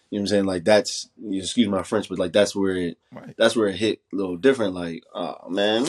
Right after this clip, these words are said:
Speaker 1: I'm going home." Like,
Speaker 2: Yeah, you talking to me
Speaker 1: I'm ready
Speaker 2: like
Speaker 1: to go
Speaker 2: that?
Speaker 1: home.
Speaker 2: Like, what, what you mean?
Speaker 1: Right,
Speaker 2: Yeah,
Speaker 1: right,
Speaker 2: yeah.
Speaker 1: right. Um, and naturally, too, because if you don't have that support system that has been there, you, you're on an island by yourself. You,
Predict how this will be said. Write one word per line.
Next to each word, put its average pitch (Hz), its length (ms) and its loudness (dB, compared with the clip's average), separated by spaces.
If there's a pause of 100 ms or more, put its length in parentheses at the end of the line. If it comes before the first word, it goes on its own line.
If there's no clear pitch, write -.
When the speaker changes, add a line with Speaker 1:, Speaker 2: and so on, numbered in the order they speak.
(320)
Speaker 1:
I'm 302 140 0
going 92 240 -2
home." 110 440 6
Like, 101 160 -2
Speaker 2:
Yeah, 92 80 -2
you 87 140 -6
talking 113 280 -6
to 87 60 -10
me 98 140 -6
Speaker 1:
I'm 139 60 -4
ready 113 180 4
Speaker 2:
like - 20 -
Speaker 1:
to 98 60 -6
go 98 100 -2
Speaker 2:
that? - 80 -6
Speaker 1:
home. 120 180 -2
Speaker 2:
Like, 104 140 -6
what, 339 240 -12
what - 180 -16
you 294 100 -14
mean? 123 280 -4
Speaker 1:
Right, 123 260 4
Speaker 2:
Yeah, - 120 -10
Speaker 1:
right, 110 240 -2
Speaker 2:
yeah. 76 320 -12 (220)
Speaker 1:
right. 104 360 -4 (720)
Um, 90 460 -12 (160)
and 110 160 -2
naturally, 120 400 -2
too, 151 220 -8
because 101 360 -10 (260)
if 98 160 -12
you 117 100 0
don't 107 240 -2
have 95 260 -6
that 87 180 -6
support 98 400 -8
system 98 380 -8
that 87 120 -8
has 87 220 -6
been 90 300 -2
there, 117 380 4 (840)
you, 104 320 -2
you're 107 260 2
on 104 120 4
an 92 80 -2
island 104 380 0
by 92 100 -8
yourself. 92 360 -6
You, 104 160 -12